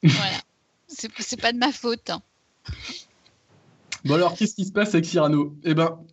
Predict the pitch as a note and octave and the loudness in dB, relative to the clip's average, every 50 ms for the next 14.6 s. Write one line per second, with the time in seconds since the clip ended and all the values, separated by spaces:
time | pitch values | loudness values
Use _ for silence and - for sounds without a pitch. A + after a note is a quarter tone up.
0 | _ _ - F#3+ F#3+ F#3+ G3+ F#3 F3+ F#3 F#3+ F#3 - F3 D#3+ D3+ D3 D3+ F#3 A3 | _ _ -2 0 0 2 2 2 4 4 2 0 0 0 2 2 4 4 4 4
1 | G#3+ D#3+ - - - - - _ _ _ _ - C#3+ D3+ D#3 D#3 D3 C#3 C#3 C3 | 2 2 0 -4 -8 -16 -20 _ _ _ _ -4 -2 -2 0 2 2 4 4 4
2 | C3+ C3+ C3+ C3+ C#3 F3 F3+ F3+ F3+ E3+ F3+ F3+ C3 - F#3+ - - - - C3+ | 4 2 2 2 2 2 2 2 0 0 0 0 0 0 -2 -8 -14 -10 -6 -4
3 | C3 C3 C3 C#3 D#3+ E3 C#3 B2+ - - - _ - A#2+ B2 - C#3+ D3+ D3 - | -2 0 2 2 2 2 0 -4 -8 -12 -18 _ -16 -16 -10 -6 -6 -6 -6 -8
4 | - - - - - C#3+ C3+ B2 C3 C3+ - - - G#3+ - D3+ C3+ C#3 C#3 B2+ | -14 -20 -20 -10 -6 -4 -4 -2 -4 -4 -2 0 0 2 4 4 4 4 4 4
5 | - F3+ G3+ G#3 E3 C#3 C3+ C3+ C3 C3 B2+ B2 - - - - C#3 C3 B2 C3 | 4 4 4 4 6 4 4 4 4 2 0 -2 -4 -8 -6 -2 0 0 2 2
6 | C#3 C3 C3+ C#3+ C#3 B2+ A#2 - - - - - - - _ _ _ _ - - | 2 2 2 2 2 2 0 0 -2 -4 -6 -6 -10 -20 _ _ _ _ -20 -20
7 | - - - - - _ _ _ _ _ - D#3+ F3+ F3 D3+ C#3 C3+ C3 - D#3 | -20 -20 -20 -20 -20 _ _ _ _ _ -2 0 2 2 2 2 2 2 2 2
8 | C#3+ D#3+ E3+ E3 G#3 G3 F3+ F3 E3 E3+ E3 E3 A3 A#3 A#3+ A3 E3+ D3+ C#3 C#3+ | 2 2 2 2 2 2 2 2 2 2 0 0 0 0 0 2 2 0 2 0
9 | C#3 C3+ C3 C3+ C3+ C3+ F#3+ F#3+ F#3 D#3+ D3+ C#3+ C#3 D3+ F3 F#3+ - - - - | 0 0 0 -2 -2 -2 0 0 2 2 0 0 2 0 0 -2 -2 -6 -12 -6
10 | - D3 D3 D#3+ D#3+ - - F#3+ G3+ A3 A3 G#3+ - - - - _ _ - E3 | -2 0 0 0 -2 0 0 0 2 2 0 -2 -4 -4 -8 -16 _ _ -4 0
11 | D3 D#3 E3+ F#3+ G#3+ A#3 A3+ G#3+ G3+ F#3+ F3+ E3 G3 G3 G3 G3 G3+ G#3+ A#3+ A#3+ | 0 2 2 2 2 2 2 2 0 0 0 0 0 2 2 0 0 0 0 2
12 | A3 G3+ F#3 G#3+ G#3 G3+ G#3 G#3 G#3 F#3+ - E3 D#3 D3+ D#3+ F3 F3 F#3+ F#3 - | 2 2 2 2 2 2 2 0 0 -2 -2 0 2 2 4 4 2 2 2 2
13 | F3 E3 E3 D#3 D#3+ E3+ F3 G3 D#3 D3 D3 C#3+ D3 C#3 C3+ C#3 C3+ - - G#3 | 0 0 2 2 0 0 0 0 0 0 0 0 0 0 0 -2 -2 -2 -2 -4
14 | G#3+ - - C#3+ C#3+ C#3 C#3 - C#3 C#3 D3+ | -2 0 0 0 0 0 0 0 0 0 0